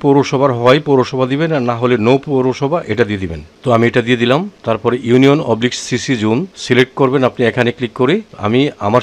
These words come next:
শিক্ষার্থীর ইউনিয়নটা দিয়ে দিলাম, ওয়ার্ড নাম্বারটা দিয়ে দিবেন। তো আমি আমার শিক্ষার্থীর ওয়ার্ড নাম্বারটা এখানে ক্লিক করে দিয়ে দিব। তারপরে গ্রাম, মহল্লা বা পাড়া এখানে দিতেও পারেন, না দিলেও কোনো সমস্যা নেই। তো আমি দিয়ে দিচ্ছি। তো আমি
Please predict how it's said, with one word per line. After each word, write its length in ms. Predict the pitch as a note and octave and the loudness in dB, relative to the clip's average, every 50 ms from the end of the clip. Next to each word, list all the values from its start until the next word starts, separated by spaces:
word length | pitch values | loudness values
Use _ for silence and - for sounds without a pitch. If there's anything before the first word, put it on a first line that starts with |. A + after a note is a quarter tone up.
| - - | 0 -2
শিক্ষার্থীর 420 | C#3+ B2+ - C#3 - - C#3+ B2+ A#2 | -4 -2 -2 -2 -2 -2 -2 0 2
ইউনিয়নটা 360 | B2 B2 A#2+ B2 B2+ B2 C3+ B2 | 2 4 2 2 2 0 -2 -2
দিয়ে 120 | C3 B2+ A#2+ | -2 -2 -2
দিলাম, 200 | B2 C3 D3+ F#3 A3 G#3+ - - G#2 | 0 0 0 0 -2 -6 -8 -2 2
ওয়ার্ড 220 | A2 B2 C3+ C3+ C3+ C#3 | 4 4 4 4 2 2
নাম্বারটা 320 | C#3+ C#3+ D3 C#3 - D3+ C3+ | 2 2 2 0 0 0 -2
দিয়ে 160 | C3+ C#3 C3+ B2+ | -2 -2 -2 -2
দিবেন। 200 | B2+ C3 D3 F3 G#3+ G#3 - _ - | 0 0 0 0 -2 -4 -10 _ -6
তো 40 | - G#2+ G#2+ | -2 -2 0
আমি 100 | A2 A#2+ A#2+ A#2+ | 2 2 2 2
আমার 140 | B2 B2 - - | 2 0 -2 -4
শিক্ষার্থীর 380 | C3 A#2+ - B2+ - C#3+ B2+ A2 | -6 -4 -4 -4 -2 -2 0 2
ওয়ার্ড 180 | A2+ A2+ A2 A#2+ | 2 0 2 0
নাম্বারটা 260 | B2 B2 B2 B2+ B2+ B2 | 0 0 0 0 0 0
এখানে 160 | A2 B2+ B2 A#2+ - | 0 0 -2 -2 -4
ক্লিক 160 | - A#2 A2 - - | -4 -8 -6 -4 -4
করে 120 | A#2 A2+ A2 | -4 -2 0
দিয়ে 140 | B2 A#2+ A2+ | 0 0 0
দিব। 100 | A#2+ A#2+ D#3 G#3 A3+ - _ - | 0 -2 -2 -2 -4 -6 _ -2
তারপরে 300 | D#3+ D#3 - - E3 D#3+ C3+ A#2 | -2 -2 0 0 -2 -2 0 0
গ্রাম, 240 | A#2 A#2+ A#2 A#2 B2+ D#3 F#3+ F#3 - - G2+ | 2 2 2 2 0 -2 -6 -12 -10 -6 -4
মহল্লা 340 | G#2+ A2+ A#2+ B2+ C3 C3+ C#3+ C3+ A2+ | -2 0 2 2 2 2 2 0 -2
বা 60 | G#2 G2+ A#2 | -4 -2 -2
পাড়া 220 | G#2+ G2+ F#2 D2+ D2 - - _ _ _ _ - | -2 -2 -4 -6 -10 -16 -20 _ _ _ _ -2
এখানে 280 | C3+ B2 A2+ C3+ C3+ C#3 B2+ A#2+ | 0 2 2 4 2 2 2 0
দিতেও 260 | C3 B2+ - C#3+ D3 C#3 D#3 | -2 0 0 0 0 0 0
পারেন, 180 | D#3 E3+ F#3 G3 F3 C3 | -2 -2 -2 -2 -2 -2
না 60 | A2+ A2 | -2 -2
দিলেও 180 | A2+ A#2+ A#2+ A#2 A2+ | 0 0 -2 -2 -2
কোনো 100 | A#2 A2+ G#2 - | -2 -4 -4 -4
সমস্যা 320 | - B2 B2 G#2+ - - G#2 F#2 | -2 -2 -2 -2 -2 -4 -4 -4
নেই। 120 | F2 D#2 D#2 - - | -4 -6 -8 -12 -6
তো 40 | - G#2 | -4 -2
আমি 100 | G2+ A2+ A2+ G#2+ | -2 -2 0 0
দিয়ে 140 | B2 C#3 C#3 | 0 0 0
দিচ্ছি। 280 | C3 - - - - F2 C#2+ - - - _ _ _ _ _ - | -2 -4 -6 -12 -14 -14 -18 -20 -20 -20 _ _ _ _ _ -2
তো 20 | A#2+ | -2
আমি 120 | A#2+ B2 | 0 0